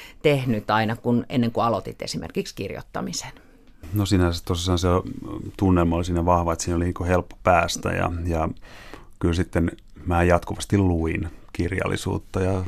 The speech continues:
Speaker 2: ja teologista kirjallisuutta. Musiikki oli semmoinen yksi mulle kyllä tärkeä virittäjä, että, että mä innostuin siinä samalla tästä renesanssimusiikista,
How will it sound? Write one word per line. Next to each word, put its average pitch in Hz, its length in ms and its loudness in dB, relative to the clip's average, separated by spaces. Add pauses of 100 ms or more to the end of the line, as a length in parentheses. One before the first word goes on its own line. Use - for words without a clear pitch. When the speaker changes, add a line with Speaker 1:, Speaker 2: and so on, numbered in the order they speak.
Speaker 2:
ja 101 120 -2
teologista 101 600 0
kirjallisuutta. 101 840 2 (840)
Musiikki 98 560 4
oli 98 140 4
semmoinen 87 440 4
yksi - 320 -6 (140)
mulle 82 400 0
kyllä 87 280 -2 (260)
tärkeä 82 440 -2
virittäjä, 85 680 -2
että, - 320 -6 (880)
että 90 140 -4
mä 85 80 2
innostuin 87 500 2
siinä 85 200 2
samalla 85 440 0
tästä 87 540 0
renesanssimusiikista, - 2500 -2